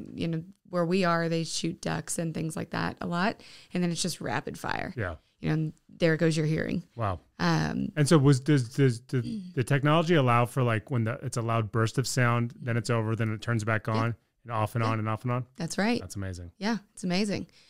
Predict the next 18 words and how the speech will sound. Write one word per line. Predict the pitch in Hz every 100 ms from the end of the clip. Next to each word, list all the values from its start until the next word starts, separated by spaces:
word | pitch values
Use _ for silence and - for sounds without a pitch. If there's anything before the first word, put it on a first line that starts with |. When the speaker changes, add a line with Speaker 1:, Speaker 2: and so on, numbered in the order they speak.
| _
Speaker 1:
You | 208
know, | 208
and | 220
then | 247 240 -
with | - 196 208 -
those | 180
devices, | 175 170 170 - 208
they're | 180 165 _ _ -
Bluetooth. | 180 196 165 202 - -
Speaker 2:
Sure. | -
Speaker 1:
So, | 196
I |
mean, | 185 175
they | 180
still, | - 190 190 190 _ _
you | - 170
know, | 170
send | - 180 175 170 175